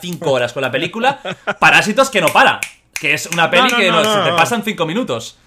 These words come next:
Speaker 2: Sí, sí, sí, sí. Hay un momento
Speaker 1: Shutter
Speaker 2: de
Speaker 1: Island,
Speaker 2: rock and roll.
Speaker 1: buenísima Shutter Island, me encanta, o sea, final espectacular. Eh, ¿qué más has dicho? Has dicho Shutter Island, am,
Speaker 2: Cadena Perpetua.
Speaker 1: Cadena Perpe-, un clásico, bueno.
Speaker 2: Yo además Cadena Perpetua la vi muy, creo que me impacta,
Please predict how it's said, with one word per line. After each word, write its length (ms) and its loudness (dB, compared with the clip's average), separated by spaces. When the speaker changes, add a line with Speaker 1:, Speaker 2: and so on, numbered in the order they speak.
Speaker 2:
Sí, 200 -6
sí, 140 -8
sí, 160 -8
sí. 100 -6
Hay 180 0
un 60 -4
momento 200 2
Speaker 1:
Shutter 180 6
Speaker 2:
de 80 8
Speaker 1:
Island, 240 4
Speaker 2:
rock 80 -4
and 80 -4
roll. 140 0
Speaker 1:
buenísima 600 2
Shutter 340 0
Island, 200 -4
me 60 -4
encanta, 500 0
o 40 -2
sea, 560 2
final 260 -2
espectacular. 880 -4
Eh, 200 -2
¿qué 100 0
más 160 0
has 160 -2
dicho? 240 -6
Has 80 -2
dicho 160 -10
Shutter 300 -4
Island, 560 -4
am, 220 -2
Speaker 2:
Cadena 340 0
Perpetua. 560 -2
Speaker 1:
Cadena 240 -2
Perpe-, 180 -6
un 80 -12
clásico, 520 -8
bueno. 240 -16
Speaker 2:
Yo 140 -2
además 300 0
Cadena 200 2
Perpetua 540 -4
la 200 -6
vi 120 -6
muy, 240 -8
creo 240 -8
que 80 -6
me 80 -8
impacta, 580 -4